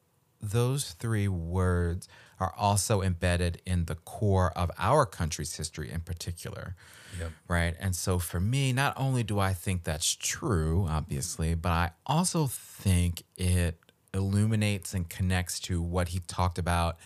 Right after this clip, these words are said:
Speaker 1: as the powerful and invisible forces that impact our society and our lives, right?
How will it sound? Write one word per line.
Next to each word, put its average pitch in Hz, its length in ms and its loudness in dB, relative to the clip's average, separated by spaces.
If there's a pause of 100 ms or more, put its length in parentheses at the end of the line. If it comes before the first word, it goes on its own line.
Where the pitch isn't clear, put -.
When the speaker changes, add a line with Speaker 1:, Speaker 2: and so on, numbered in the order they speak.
(380)
Speaker 1:
as 90 240 0
the 90 100 -2
powerful 113 800 2
and 92 120 2
invisible 87 580 2
forces 98 760 2
that 78 260 -2
impact 90 480 0
our 78 140 -2
society 80 680 -2
and 82 140 -2
our 80 160 0
lives, - 720 -10 (320)
right? 78 300 0